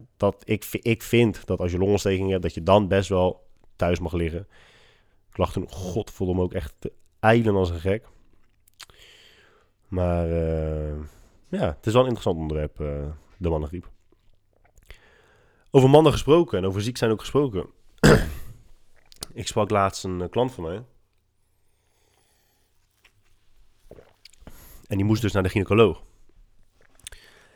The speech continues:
En wat ik dus gek vind, is dat gynaecologen,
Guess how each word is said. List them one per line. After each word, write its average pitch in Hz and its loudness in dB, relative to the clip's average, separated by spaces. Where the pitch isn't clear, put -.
En 110 2
wat 127 6
ik 131 2
dus 110 0
gek 196 0
vind, 85 -2
is 101 -2
dat 98 0
gynaecologen, 113 2